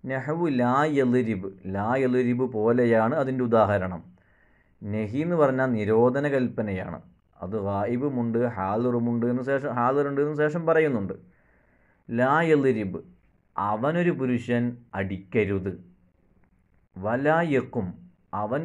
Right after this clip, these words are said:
ഒരു പുരുഷൻ നിൽക്കരുത്. വലാ യഖ്ഉദ്, അവൻ ഒരു പുരുഷൻ ഇരിക്കരുത്. ഒരു നിരോധന കൽപ്പനയാണ്, ഗായിബിനോടാണ്.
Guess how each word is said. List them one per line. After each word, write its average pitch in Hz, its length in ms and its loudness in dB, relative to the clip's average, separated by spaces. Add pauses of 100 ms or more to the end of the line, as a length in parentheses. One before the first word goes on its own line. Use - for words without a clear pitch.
(100)
ഒരു 151 160 -2
പുരുഷൻ 113 400 -4 (160)
നിൽക്കരുത്. 101 640 -6 (840)
വലാ 120 320 4 (180)
യഖ്ഉദ്, 113 680 -2 (380)
അവൻ 110 280 -4
ഒരു 131 180 -4
പുരുഷൻ 107 380 -8 (220)
ഇരിക്കരുത്. 95 580 -4 (680)
ഒരു 123 200 -4
നിരോധന 127 480 0
കൽപ്പനയാണ്, 110 680 0 (240)
ഗായിബിനോടാണ്. 113 840 0